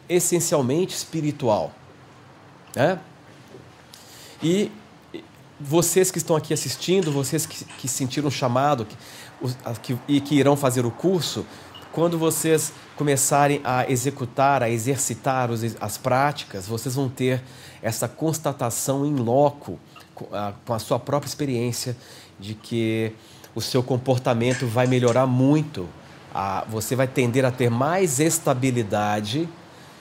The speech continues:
do que, do que antes, porque agora você está aprendendo a existir a partir da sua energia e a manter a su-, a sua energia bem balanceada,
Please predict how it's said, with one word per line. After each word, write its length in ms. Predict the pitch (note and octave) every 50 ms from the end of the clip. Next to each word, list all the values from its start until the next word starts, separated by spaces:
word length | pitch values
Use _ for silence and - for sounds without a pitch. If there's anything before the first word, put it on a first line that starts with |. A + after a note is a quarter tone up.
| - - - -
do 280 | G#2+ G#2+ B2+ C3+ B2+ C3 - -
que, 160 | - - B2+
do 140 | - C3 C3+
que 200 | B2+ - D#3 D#3
antes, 460 | D3+ D#3 F3 F3 - - - - - - - -
porque 220 | C#3+ B2 - F#3
agora 320 | E3 D3+ D3 D3 D#3 E3
você 300 | D#3+ F3 F#3+ F3+ - F#3+
está 300 | F3 F3 - F3 F3 - - -
aprendendo 920 | D#3+ F#3 F#3 - G3+ F#3+ F#3 D#3 B2+ C3 C3 C#3 D3 D3 C#3+ F3 G3+ G#3 - - - - - - - - - - - -
a 180 | A#2+ B2 B2 - -
existir 1080 | F3 F3 E3 D3 C#3+ D3 C3+ A#2+ - - - - - - - F#3 G#3 A3+ G#3+ E3 A#2+ G2+ - - -
a 100 | A#2+ B2+
partir 760 | B2+ - C3 A#2 A2 - - - - - F#3 G#3+ A3+ F#3+ - - - - - - - -
da 140 | C3 C#3 C3+
sua 280 | B2 - - C#3+ C3+
energia 560 | B2+ A#2+ A#2 A2+ G2 F2+ F2 F#2+ F#2 E2+ D#2 D#2 - - - - - - - - - -
e 80 | B2+
a 80 | C#3 E3
manter 560 | F3 E3+ D#3 C3 - - D#3+ F3 G3 G3 E3+
a 60 | D#3
su-, 240 | D#3 - - C3 -
a 100 | - A#2
sua 200 | A2+ - - B2+
energia 540 | B2 B2 B2+ A2 F#2+ G2 A2 A#2 B2+ D3 D3 - - - - - - - - - - -
bem 380 | A2 A#2 C3 B2+ C#3 D3 D3 - -
balanceada, 800 | A#2+ C#3 D3 D#3 E3 D#3 - - F#3+ F3+ F3 D3+ B2 G2 F2+ -